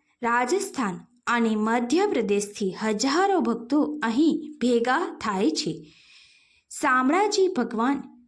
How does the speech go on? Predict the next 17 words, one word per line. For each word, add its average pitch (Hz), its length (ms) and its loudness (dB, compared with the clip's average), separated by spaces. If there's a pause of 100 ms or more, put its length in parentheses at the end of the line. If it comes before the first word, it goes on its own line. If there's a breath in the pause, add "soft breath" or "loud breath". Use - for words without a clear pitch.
વિષ્ણુના 254 1080 2 (280)
શ્યામ 277 560 0
અવતાર 233 520 0
રૂપે 269 480 0 (240)
પૂજાય 240 480 2
છે. - 360 -6 (300 loud breath)
અહીં 220 280 -4 (120)
સ્નાન 262 360 2
કરવાથી 190 920 -4 (260 loud breath)
પાપ 240 360 2 (120)
અને 185 200 -2 (140)
ક્ષય 294 420 0 (540 loud breath)
મટે 233 420 2
છે - 360 -4
એવી 311 540 0 (120)
માન્યતા 233 760 2
છે. - 400 -4